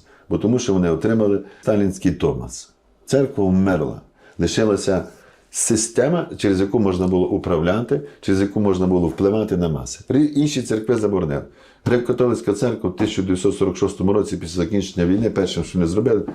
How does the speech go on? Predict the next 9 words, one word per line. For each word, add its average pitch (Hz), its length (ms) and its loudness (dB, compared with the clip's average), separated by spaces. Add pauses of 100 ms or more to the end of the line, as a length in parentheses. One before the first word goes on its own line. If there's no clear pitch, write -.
(140)
заборонили 123 600 2
греко-католицьку 107 680 -2
церкву. 78 360 -6
Мала 107 220 2
бути 98 200 0
тільки 104 260 -2
московська, 127 580 0
більше 110 240 -2
ніяка. 95 460 0